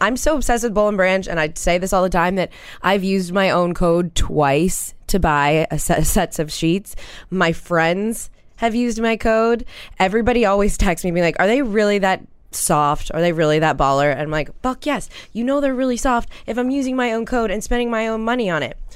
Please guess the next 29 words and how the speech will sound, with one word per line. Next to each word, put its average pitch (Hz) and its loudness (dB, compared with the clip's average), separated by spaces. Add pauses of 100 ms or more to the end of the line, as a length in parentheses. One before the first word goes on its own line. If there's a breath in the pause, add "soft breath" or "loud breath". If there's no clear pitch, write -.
(320 loud breath)
So - -2
let 269 0
me 330 0
tell 277 2
you 254 2
why 202 2
Boll 175 2
and 170 0
Branch 160 2
sheets 156 -4
are 156 0
so 156 0
amazing 147 -4 (320 loud breath)
for 196 2
the 175 -2
price 170 2
that 165 -4
they're 147 2
at. 151 0 (280 loud breath)
They're, 208 0
well, 208 -2
first 320 -2
of 277 2
all, 233 2
they're, 226 2
like, 226 -2
hotel 190 2
style 165 2
sheets. - -8